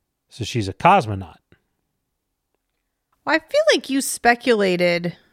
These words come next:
Speaker 2: weeks ago that at least Mraize was.
Speaker 1: Oh, probably, yeah.
Speaker 2: A
Speaker 1: Oh, I
Speaker 2: world
Speaker 1: did.
Speaker 2: hopper. Yeah, you
Speaker 1: Yeah,
Speaker 2: did.
Speaker 1: yeah, yeah.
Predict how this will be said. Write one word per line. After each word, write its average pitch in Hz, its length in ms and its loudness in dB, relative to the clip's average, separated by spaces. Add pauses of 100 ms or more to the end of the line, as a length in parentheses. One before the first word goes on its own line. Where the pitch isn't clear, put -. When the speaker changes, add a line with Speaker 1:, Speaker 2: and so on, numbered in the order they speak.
(1400)
Speaker 2:
weeks 269 400 0
ago 160 600 -4
that 190 120 0
at 202 120 0
least 262 300 -2
Mraize 190 580 2
was. - 640 -10 (220)
Speaker 1:
Oh, 95 260 0
probably, 90 560 0
yeah. 101 180 -4 (120)
Speaker 2:
A 175 100 6
Speaker 1:
Oh, 180 80 4
I 160 80 4
Speaker 2:
world 143 80 2
Speaker 1:
did. 139 220 4
Speaker 2:
hopper. - 280 -6 (120)
Yeah, 95 160 -2
you 131 120 2
Speaker 1:
Yeah, 120 80 4
Speaker 2:
did. 117 140 6
Speaker 1:
yeah, 107 80 2
yeah. 92 260 -2